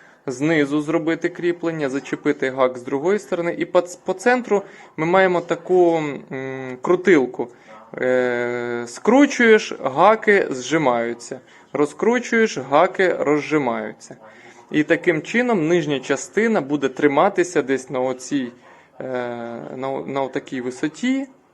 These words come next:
м, десь сантиметрів сорок. Воно вже стягнеться, і зазори підуть,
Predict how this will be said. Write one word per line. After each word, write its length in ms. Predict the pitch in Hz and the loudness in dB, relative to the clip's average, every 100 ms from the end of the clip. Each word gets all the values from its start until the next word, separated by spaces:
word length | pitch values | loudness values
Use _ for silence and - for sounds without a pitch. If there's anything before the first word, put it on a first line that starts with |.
| _ | _
м, 500 | 147 127 120 117 117 | -16 -14 -14 -16 -10
десь 200 | 120 123 | -8 -6
сантиметрів 600 | - 139 - 139 127 131 | -6 -6 -4 -6 -6 -8
сорок. 560 | - - 214 233 226 - - _ _ - _ - | -6 2 4 4 2 -4 -20 _ _ -20 _ -4
Воно 340 | 127 139 196 | -2 2 0
вже 200 | 147 127 | 0 -2
стягнеться, 600 | 127 - 208 214 190 175 | -2 2 2 2 0 -4
і 220 | - 160 | -2 -2
зазори 540 | 143 143 131 135 147 196 | 2 4 4 2 2 2
підуть, 540 | - 220 208 240 - | -2 -2 -2 -4 -8